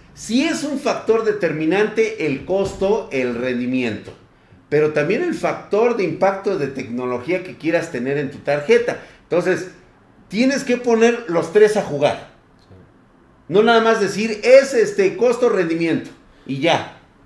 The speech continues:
Speaker 1: Sí, o sea,
Speaker 2: Mm.
Speaker 1: eh, yo, yo me voy por la R X cinco mil setecientos X T contra la R T X, este, do-,
Speaker 2: Veinte sesenta.
Speaker 1: veinte sesenta,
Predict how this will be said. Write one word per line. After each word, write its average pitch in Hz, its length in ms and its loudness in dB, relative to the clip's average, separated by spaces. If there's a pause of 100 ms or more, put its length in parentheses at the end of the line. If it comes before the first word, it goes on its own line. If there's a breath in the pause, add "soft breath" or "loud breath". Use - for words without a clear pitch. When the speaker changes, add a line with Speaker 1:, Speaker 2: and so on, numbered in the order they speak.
(200)
Speaker 1:
Sí, 151 220 0
o 170 80 -2
sea, 175 340 4
Speaker 2:
Mm. 160 40 0
Speaker 1:
eh, 175 400 -6
yo, 175 40 -12
yo 262 180 0
me 294 80 4
voy 269 200 2
por 254 160 0
la 214 180 8
R 240 180 2
X 240 240 -4
cinco 190 220 -6
mil 226 160 -4
setecientos 202 560 -6
X 196 280 -8
T 226 120 2
contra 175 300 -4
la 165 160 4
R 196 220 4
T 202 100 -4
X, 196 240 -8 (460 loud breath)
este, 143 560 2
do-, 147 200 0
Speaker 2:
Veinte 143 80 -4
sesenta. 143 200 0
Speaker 1:
veinte 208 240 2
sesenta, 233 600 0